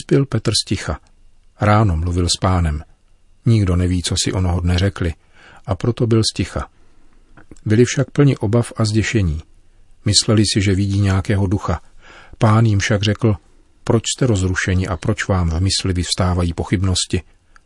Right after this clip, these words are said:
Podívejte se na mé ruce a na mé nohy.“ A ukázal jim rány, poklad, který Ježíš vynesl do nebe, aby jej ukázal Otci a prosil za nás. „Dotkněte se mě a přesvědčte se. Duch přece nemá maso a kosti.“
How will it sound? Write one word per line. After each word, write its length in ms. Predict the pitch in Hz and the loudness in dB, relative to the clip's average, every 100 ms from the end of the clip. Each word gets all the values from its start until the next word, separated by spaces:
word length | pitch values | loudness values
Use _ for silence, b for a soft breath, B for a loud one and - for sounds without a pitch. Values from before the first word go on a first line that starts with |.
| - | -4
Podívejte 500 | - 107 110 110 - - | 0 2 4 2 2 0
se 100 | 107 | 2
na 80 | 107 | 2
mé 220 | 98 85 | 0 0
ruce 300 | 92 - 113 | -2 -4 -2
a 120 | 104 | 0
na 100 | 98 | 0
mé 180 | 98 98 | 2 2
nohy.“ 320 | 95 78 80 - - _ - _ - | 0 0 -4 -6 -18 _ -20 _ -10
A 80 | - | -6
ukázal 500 | - - 104 101 101 | -2 2 2 2 2
jim 140 | 104 | 2
rány, 380 | 101 92 87 76 - - - - - | 2 2 0 -2 -6 -20 -20 -20 -4
poklad, 420 | 110 104 - 110 - - | -2 0 0 0 -2 -12
který 300 | - 104 90 | -6 -2 2
Ježíš 420 | 95 90 98 95 | 2 0 -2 -4
vynesl 420 | - 95 95 - 85 | -2 0 2 2 0
do 120 | 85 | 0
nebe, 300 | 92 90 98 - - - | 0 0 -2 -4 -18 -10
aby 200 | - 98 | -4 0
jej 180 | 95 87 - | 0 0 -4
ukázal 500 | - 98 95 82 80 | -2 0 0 0 -2
Otci 400 | 101 - - 98 B B B | -6 -4 -2 -2 B B B
a 100 | - | -8
prosil 380 | - 101 - 101 | -4 -2 0 2
za 140 | 95 90 | 2 2
nás. 240 | 78 78 - - _ - - _ _ _ _ B B B | 0 -4 -8 -10 _ -20 -20 _ _ _ _ B B B
„Dotkněte 440 | 113 104 - 131 131 113 | -2 -2 0 0 2 2
se 100 | 131 | 4
mě 160 | 127 - | 4 2
a 120 | 117 | -2
přesvědčte 640 | - 113 - 117 - - - | -2 -2 2 0 0 -4 -4
se. 100 | - - - - - - | -6 -8 -18 -20 -20 -6
Duch 300 | 98 123 - | 2 2 2
přece 360 | - 107 - 98 | -4 -4 0 2
nemá 300 | 110 104 82 | 2 2 0
maso 340 | 80 - - | 0 -2 -2
a 60 | 90 | -4
kosti.“ 420 | - 82 - 92 | -4 -6 -4 -6